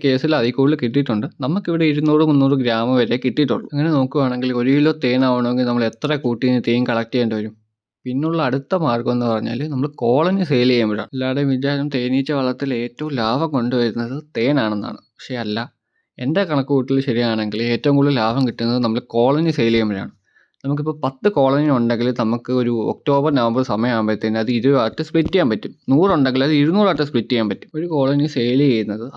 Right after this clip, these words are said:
ആയിരം തൊട്ട് ആയിരത്തഞ്ഞൂറ് രൂപ പ്രൈസ് റേഞ്ചിലാണ്. അപ്പം നമ്മൾ നൂറുള്ള ഇരുന്നൂറായിട്ട് സ്പ്ലിറ്റ് ചെയ്തിട്ട് അതിനകത്ത് നൂറെണ്ണം സെയിൽ ചെയ്യുവാണെങ്കിൽ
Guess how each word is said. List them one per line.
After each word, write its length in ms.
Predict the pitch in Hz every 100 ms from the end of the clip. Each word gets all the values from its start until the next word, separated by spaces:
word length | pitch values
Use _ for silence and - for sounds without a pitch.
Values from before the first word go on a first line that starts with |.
| 110
ആയിരം 260 | 110 139 147
തൊട്ട് 180 | 110 120
ആയിരത്തഞ്ഞൂറ് 580 | 107 113 - 123 123 113
രൂപ 60 | 117
പ്രൈസ് 260 | 110 110 110
റേഞ്ചിലാണ്. 440 | 120 127 123 101 - _ _
അപ്പം 220 | 117 - 131
നമ്മൾ 200 | 117 131 165 _ _ _ _
നൂറുള്ള 440 | 135 147 175 160 156
ഇരുന്നൂറായിട്ട് 640 | 127 131 165 175 156 143 143
സ്പ്ലിറ്റ് 300 | 120 117 151
ചെയ്തിട്ട് 280 | 147 117 117 139
അതിനകത്ത് 300 | 120 120 139
നൂറെണ്ണം 420 | 120 135 160 151 104
സെയിൽ 220 | 123 123
ചെയ്യുവാണെങ്കിൽ 480 | 143 120 117 113 110